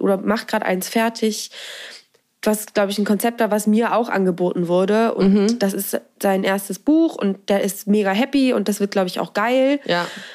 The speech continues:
Speaker 1: Und dann denke ich mir auch so, ja, warum hab ich's nicht gemacht? Warum mache ich nicht einfach irgendwas, damit ich endlich ein Buch draußen hab? Aber das kann ich nicht mit mir,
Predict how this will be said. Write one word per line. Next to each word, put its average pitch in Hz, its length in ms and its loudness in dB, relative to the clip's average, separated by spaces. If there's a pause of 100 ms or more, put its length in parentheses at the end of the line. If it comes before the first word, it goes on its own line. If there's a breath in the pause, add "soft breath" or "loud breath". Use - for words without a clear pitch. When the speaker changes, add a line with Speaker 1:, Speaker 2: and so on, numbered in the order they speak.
(240 loud breath)
Speaker 1:
Und 226 100 4
dann 247 160 2
denke 262 200 2
ich 262 60 -4
mir 254 120 2
auch 254 40 -2
so, 233 120 2
ja, 214 280 -6
warum 214 220 2
hab 247 100 2
ich's 240 140 0
nicht 233 160 0
gemacht? 220 400 0
Warum 208 320 0
mache 254 200 0
ich 269 80 -2
nicht 269 160 2
einfach 214 220 0
irgendwas, 277 800 0 (180 loud breath)
damit 233 240 2
ich 240 100 0
endlich 226 260 0
ein 202 100 0
Buch 233 220 2
draußen 175 420 -2
hab? 196 140 -2
Aber 202 160 0
das 202 300 -8 (380 loud breath)
kann 294 280 0
ich 277 200 -2
nicht 262 260 2
mit 262 180 2
mir, 269 260 4